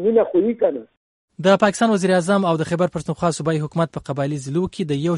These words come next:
Speaker 2: شمېر پرمختیایي پروژو اعلانونه کړي، خو یو شمېر ځایي ولس وایي چې حکومت اعلانونه وکړي خو عمل نه کوي. د خیبر قبایلي ضلعې یو قانون پوه ایډوکیټ اسد افریدی وایي چې حکومت خپلې ژمنې نه پوره کوي.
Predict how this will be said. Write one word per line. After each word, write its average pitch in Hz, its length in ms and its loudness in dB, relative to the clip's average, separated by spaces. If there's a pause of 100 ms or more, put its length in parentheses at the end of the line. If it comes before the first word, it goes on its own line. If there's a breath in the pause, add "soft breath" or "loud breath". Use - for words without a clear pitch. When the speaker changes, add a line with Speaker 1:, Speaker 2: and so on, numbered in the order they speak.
Speaker 2:
شمېر 160 240 -4 (100)
پرمختیایي 143 460 -6
پروژو 131 340 -6
اعلانونه 127 440 -2
کړي، 208 160 2 (360 soft breath)
خو 143 140 -6
یو 185 200 2
شمېر 165 280 -2
ځایي 147 220 0
ولس 147 240 -4 (100)
وایي 160 360 0
چې - 120 -8 (100)
حکومت 156 380 -6
اعلانونه 135 440 -4
وکړي 190 440 -4
خو 123 180 -8
عمل 127 280 -2 (280)
نه 127 60 -4 (100)
کوي. 104 200 -10 (580 soft breath)
د 135 100 -8
خیبر 143 280 -2 (120)
قبایلي 135 340 -2
ضلعې 139 320 -4
یو 131 160 -4
قانون 127 260 -6 (120)
پوه 165 240 0
ایډوکیټ 135 520 -8
اسد 135 280 -6
افریدی 131 400 -6
وایي 165 200 0
چې 196 80 -4 (440 soft breath)
حکومت 180 420 -2
خپلې 156 300 -6
ژمنې 143 260 -4 (240)
نه 123 120 0
پوره 117 180 -6 (100)
کوي. 110 180 -10